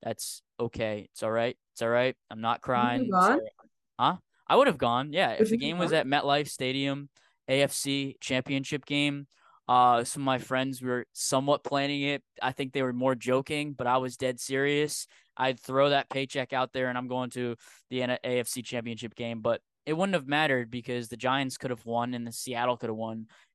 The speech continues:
Speaker 1: and the Giants obviously would have been in the N-, N F C championship game. Um, I'll go Bills, um,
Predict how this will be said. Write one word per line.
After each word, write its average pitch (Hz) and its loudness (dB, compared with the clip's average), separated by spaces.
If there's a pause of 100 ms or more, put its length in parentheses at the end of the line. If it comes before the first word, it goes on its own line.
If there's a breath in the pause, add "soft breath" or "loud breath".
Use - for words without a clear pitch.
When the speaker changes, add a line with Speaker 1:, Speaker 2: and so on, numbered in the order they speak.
Speaker 1:
and 117 -8
the 110 -8
Giants 117 -2
obviously 113 -2
would 110 -6
have 104 -12
been 110 -8
in 110 -10
the 110 -12
N-, 104 -12
N 110 -10
F 107 -10
C 107 -18
championship 110 -12
game. - -14 (460 soft breath)
Um, 143 4
I'll 165 4
go 202 6
Bills, 143 0 (100)
um, 127 -2